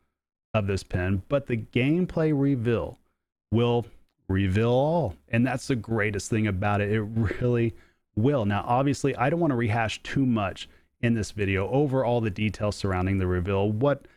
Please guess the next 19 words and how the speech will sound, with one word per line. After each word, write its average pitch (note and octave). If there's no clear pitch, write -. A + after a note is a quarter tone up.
I B2+
have F#3
found F#2+
out, F2
and A#2+
this D3+
is B2+
via B2+
the G#2+
comments G#2
on G#2+
one B2+
of B2+
my A2+
YouTube G2
videos, G2
is G#2
that A#2
apparently A#2+